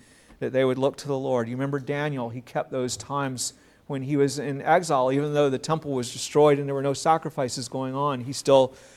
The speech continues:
continued in seeking the Lord. There is abundant testimony that the daily, that daily morning and evening worship was continued among those who received Christ. These Jews who had regularly prayed morning and evening,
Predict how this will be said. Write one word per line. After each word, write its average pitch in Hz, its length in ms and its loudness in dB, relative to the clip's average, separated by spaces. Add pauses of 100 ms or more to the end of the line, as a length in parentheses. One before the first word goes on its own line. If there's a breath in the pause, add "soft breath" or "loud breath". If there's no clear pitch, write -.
(180 loud breath)
continued 135 640 0 (180)
in 120 240 -4 (120)
seeking 147 720 -4
the 139 100 -4
Lord. 131 420 0 (640 soft breath)
There 156 120 12
is 156 140 8
abundant 160 420 4
testimony 160 600 4
that 139 160 -2
the 135 80 -4
daily, 151 420 4 (200)
that 135 240 -2
daily 165 380 6
morning 156 380 -2
and 147 80 -4
evening 156 360 -2
worship 147 680 2 (360 loud breath)
was 147 180 2
continued 143 720 0
among 147 340 2
those 147 320 6
who 143 80 -4
received 135 580 0
Christ. 147 460 0
These 123 180 -4
Jews 143 400 2
who 131 80 -4
had 120 140 -4
regularly 139 380 2
prayed 143 400 4
morning 135 300 -4
and 135 100 -6
evening, 156 380 0